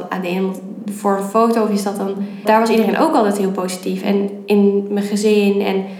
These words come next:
mijn vrienden, die zijn ook altijd heel positief over geweest. Dat ze zeiden, "Je hoeft toch niet je haar nu op? Of het is warm, waarom doe je je haar niet af?" En dat ik dan altijd zei, "Nee,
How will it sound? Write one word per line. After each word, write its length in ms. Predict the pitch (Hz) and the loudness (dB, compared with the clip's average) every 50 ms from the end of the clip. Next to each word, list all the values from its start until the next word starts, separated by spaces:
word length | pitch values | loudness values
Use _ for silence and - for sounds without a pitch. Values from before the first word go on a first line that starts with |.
| - - - - - | -14 -14 -16 -10 -8
mijn 140 | 208 196 | -6 -6
vrienden, 600 | 202 - 247 247 240 226 214 208 202 202 202 202 - - | -4 0 0 2 2 2 2 2 2 2 0 -2 -2 -2
die 100 | 208 202 | 0 2
zijn 220 | 202 208 202 202 | 2 2 2 2
ook 140 | 220 240 226 | 2 2 2
altijd 280 | 214 202 196 196 196 | 0 0 0 -2 -2
heel 400 | 190 190 196 196 196 190 190 196 - - - - - - - - - - - - - - - - - | -2 -2 0 0 0 0 0 -2 -4 -8 -12 -14 -16 -18 -20 -20 -20 -20 -20 -20 -20 -20 -20 -8 -4
positief 340 | 214 202 202 196 202 202 208 | -2 -2 0 -2 -2 -4 -4
over 120 | 214 202 | -4 -4
geweest. 200 | 196 - 196 190 196 | -4 -4 -6 -6 -6
Dat 80 | 190 | -6
ze 60 | - - | -8 -8
zeiden, 260 | 185 180 180 180 180 | -8 -8 -6 -4 0
"Je 60 | 196 | 0
hoeft 140 | 208 196 202 | 0 0 0
toch 140 | 202 202 202 | -2 -4 -2
niet 100 | 202 196 | -2 -2
je 60 | 196 | -2
haar 260 | - 190 208 101 95 | 0 0 0 2 2
nu 60 | 92 | 0
op? 280 | 90 92 92 - - - - - - - - - - - - - - | 0 0 -2 -2 -4 -8 -12 -14 -16 -18 -18 -18 -20 -20 -20 -12 -8
Of 120 | - 95 | -6 -4
het 120 | - - - | -4 -4 -4
is 100 | - 190 | -4 0
warm, 320 | 196 208 202 202 202 190 190 | 2 2 2 2 2 0 0
waarom 200 | 185 190 202 208 | 0 2 2 4
doe 80 | 202 | 4
je 80 | 202 202 | 4 4
je 100 | 202 - | 4 2
haar 140 | 202 220 240 | 2 2 2
niet 140 | 226 214 233 | 2 2 0
af?" 120 | - - 208 | 0 0 -2
En 60 | 196 | -2
dat 120 | 190 196 | -2 -4
ik 80 | 202 196 | -4 -2
dan 100 | 196 190 | -2 -2
altijd 180 | 190 190 - | -2 -4 -4
zei, 100 | 190 190 | -2 0
"Nee, 180 | 190 196 196 196 | 0 0 0 0